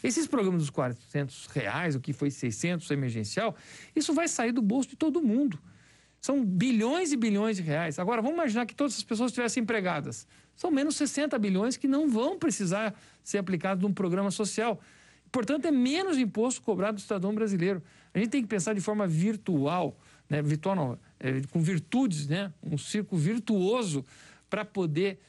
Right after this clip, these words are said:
sair dessa amarração de programas sociais o tempo todo que ataca uma consequência, mas não resolve a causa do problema da sa-, da, da pobreza brasileira.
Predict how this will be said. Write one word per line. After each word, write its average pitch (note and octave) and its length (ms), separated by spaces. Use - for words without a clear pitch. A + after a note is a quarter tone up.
sair A#3 640
dessa G#3+ 320
amarração G3 580
de F#3 140
programas G#3 640
sociais G3 380
o F3 60
tempo G3+ 360
todo G#3 240
que C#4+ 220
ataca E4+ 380
uma F4+ 140
consequência, E4+ 840
mas F#3 160
não G3+ 80
resolve G3 420
a G3+ 100
causa A3+ 380
do F3 80
problema E3 320
da D#3+ 80
sa-, D3+ 140
da, C#3+ 260
da B2+ 140
pobreza D#3 480
brasileira. B2+ 400